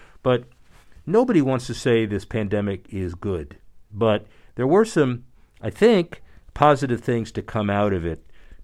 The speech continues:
People sharing information and people believing we're all in this together. At least that's from my perspective. Do you have similar perspectives about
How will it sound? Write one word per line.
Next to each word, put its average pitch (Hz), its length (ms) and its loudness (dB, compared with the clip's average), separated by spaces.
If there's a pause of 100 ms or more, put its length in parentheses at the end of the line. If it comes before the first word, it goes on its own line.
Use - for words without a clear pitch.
People 92 240 -8
sharing 92 380 -2
information 101 880 -4
and 78 220 -10 (420)
people 92 260 -6
believing 95 540 -2
we're 92 160 -2
all 95 120 2
in 92 100 -2
this 90 120 -4
together. 101 560 -4 (320)
At - 80 -10
least 208 140 -6
that's 156 220 0
from 117 240 -6
my 104 200 0
perspective. 95 840 -8
Do 131 80 -8
you 170 120 0
have 175 200 0
similar 147 840 0
perspectives 139 840 -2
about 110 440 0